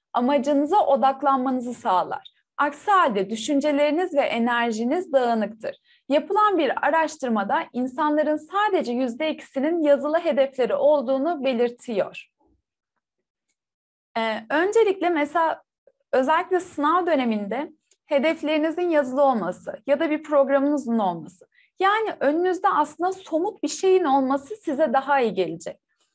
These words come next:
Bunu normal günlük hayatınızda da yapabilirsiniz. Kariyer hedeflerinizi belirle-,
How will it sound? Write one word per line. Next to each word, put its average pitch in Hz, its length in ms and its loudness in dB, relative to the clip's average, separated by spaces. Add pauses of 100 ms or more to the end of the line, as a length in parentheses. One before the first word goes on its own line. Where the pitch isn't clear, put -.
(180)
Bunu 392 220 0
normal 349 380 2
günlük 320 300 0
hayatınızda 320 640 0
da 311 60 2
yapabilirsiniz. 220 760 -2
Kariyer 262 420 0
hedeflerinizi 294 720 0
belirle-, 262 540 2